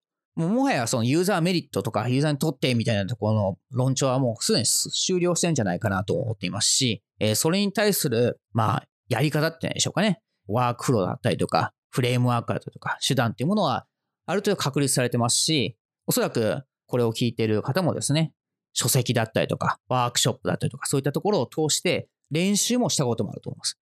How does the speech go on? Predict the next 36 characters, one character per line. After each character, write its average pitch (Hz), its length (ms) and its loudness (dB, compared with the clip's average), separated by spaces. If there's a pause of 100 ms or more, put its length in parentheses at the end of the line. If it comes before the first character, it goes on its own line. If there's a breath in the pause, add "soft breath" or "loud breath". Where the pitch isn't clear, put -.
(720)
た 240 100 0
だ 196 80 2
そ 240 120 2
れ 247 60 2
を 262 100 2
そ 220 120 0
の 220 60 2
ま 226 80 2
ま 214 140 2
や 202 60 2
っ 202 80 -6
た 202 100 -2
と 185 80 -2
こ 180 120 2
ろ 135 100 2
で 101 280 -6
う 151 80 2
ま 131 140 4
く 104 140 -2
い 85 80 -2
く - 60 -12
と - 80 0
は - 60 -2
限 110 180 0
ら 101 60 -2
な 82 60 -10
い - 40 -16
で - 40 -20
す - 100 -2
よ 165 60 4
ね。 220 160 4 (560)
え 123 100 0
ー、 - 40 2
し - 80 -2
か 202 120 -2
も 202 380 0